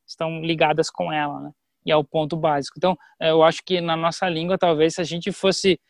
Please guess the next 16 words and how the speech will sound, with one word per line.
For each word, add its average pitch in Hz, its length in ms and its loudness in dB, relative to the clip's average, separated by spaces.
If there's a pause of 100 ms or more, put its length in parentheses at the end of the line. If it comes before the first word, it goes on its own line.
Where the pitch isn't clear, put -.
(220)
é, 147 920 4 (360)
expressar, 165 840 2
é, 160 260 4
dar 151 240 0
uma 180 220 0
ênfase 170 520 -4
numa 160 180 -4
coisa, 185 220 -4
a - 40 -8
gente 180 160 -10
coloca, 170 320 0
sei 220 160 -4
lá, 202 140 2
no 165 180 -4
final, 180 680 2
né? 147 180 -4